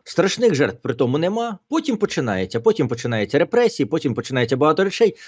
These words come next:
але тут же ж і окупації як такої б не було формально. Вони б поміняли владу, були б синьо-жовті прапори, були б тризуби,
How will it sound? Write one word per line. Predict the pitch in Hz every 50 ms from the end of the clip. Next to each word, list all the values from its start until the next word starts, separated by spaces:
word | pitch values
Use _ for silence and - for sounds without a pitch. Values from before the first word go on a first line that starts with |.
| - - -
але | 214 226
тут | 233 277 208
же | 226
ж | 220 - 240
і |
окупації | 240 233 233 233 - 262 247 - 139 117
як | 107 -
такої | - 110 - 113 104 95
б | 95
не | 120 120
було | 98 92 107 92 95
формально. | 92 - 127 117 113 104 92 85 85 82 90 85 _ - - - -
Вони | - 277 339 302
б | 180
поміняли | - 196 185 190 220 247 240 - 214
владу, | 175 208 120 135 143 143 117 120 120 120 _ -
були | - 127 139 131 123 196 254 294 294
б | 208 -
синьо-жовті | - - 160 147 156 131 180 269 254 - 151
прапори, | - - 110 - - 104 101 110 147 185 185 _ _ -
були | 101 139 220 269
б | 233 262
тризуби, | - - - 175 202 180 190 196 170 175 180 165